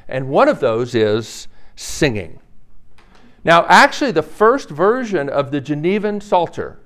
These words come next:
is what it's known as, uh, was actually published while Calvin was still in exile in Strasbourg, before he even gets back to Geneva. But what you need to understand is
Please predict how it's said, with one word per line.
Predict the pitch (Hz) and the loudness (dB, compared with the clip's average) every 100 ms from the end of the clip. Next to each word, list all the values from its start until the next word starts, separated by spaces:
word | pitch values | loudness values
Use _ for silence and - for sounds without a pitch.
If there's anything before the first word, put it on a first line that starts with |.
| - 123 | -20 -12
is | |
what | 120 120 | -4 -4
it's | 113 | -4
known | 139 110 101 | -6 -4 -6
as, | 95 147 - - - - - | -8 -10 -12 -18 -20 -20 -6
uh, | - 151 143 160 | 2 4 4 2
was | 170 165 | 0 2
actually | 165 185 254 - 247 214 175 165 170 180 - - - | 4 4 2 -2 -2 0 2 0 0 -4 -14 -20 -20
published | - - 262 214 156 143 - - - | -18 0 2 4 2 0 -2 -18 -20
while | 120 131 156 202 254 | -10 -2 2 4 2
Calvin | - - 214 220 190 170 | 0 -4 -2 -2 -2 -4
was | 165 - | -6 -6
still | - 226 240 180 180 | -10 -2 2 2 2
in | 170 | -2
exile | - 220 226 - 92 - - - - - - - - - | -2 -4 0 0 0 -2 -8 -16 -18 -18 -16 -18 -14 -8
in | 165 | -6
Strasbourg, | - 175 170 113 - - - - - - - - - | -4 -4 -6 -10 -12 -14 -20 -20 -20 -20 -18 -10 -4
before | - - 214 | -2 4 6
he | 214 196 | 6 2
even | 175 165 | 0 -2
gets | 151 226 - - | 2 0 0 -12
back | - - 175 135 131 - - - - - - | -2 4 6 6 4 0 -10 -18 -20 -20 -6
to | - 165 131 120 139 - - - | 4 4 4 2 -2 -8 -20 -4
Geneva. | 156 151 180 175 110 - - - - - | 0 4 4 4 2 -2 -6 -16 -12 6
But | 170 156 - - | 8 8 4 -6
what | 151 196 208 190 - | 4 6 6 0 -8
you | 156 165 | -6 -2
need | 214 294 | -2 -2
to | 165 | -2
understand | 165 147 - - 196 180 151 - | -2 -2 -4 0 4 4 2 2
is | 160 147 131 - | 4 4 2 -4